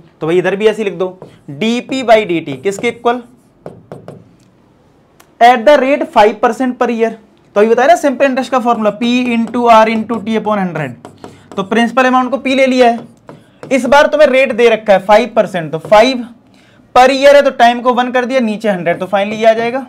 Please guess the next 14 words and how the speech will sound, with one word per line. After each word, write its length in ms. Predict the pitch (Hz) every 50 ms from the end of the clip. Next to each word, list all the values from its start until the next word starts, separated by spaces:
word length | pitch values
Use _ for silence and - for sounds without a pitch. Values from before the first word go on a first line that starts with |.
| - -
तो 760 | - - - _ _ _ _ _ _ _ _ _ _ _ 190
यानी 120 | 196 220 226
ये 120 | 240 247
question 260 | 240 240 226 269 277 262
same 220 | - 240 220 220
हो 100 | 214 196
गया 100 | 214 240
पिछली 240 | 233 - 214 202 190
वाली 200 | 175 170 160 156
की 60 | 156
तरह। 180 | 156 139 139 139 - _ _ _ _ _ _ _ _ _ _ _ _ _ _ _
तो 240 | 170 170 170 170 170
डीपी 420 | 160 143 196 202 214 220 220 240 233
by 120 | 233 240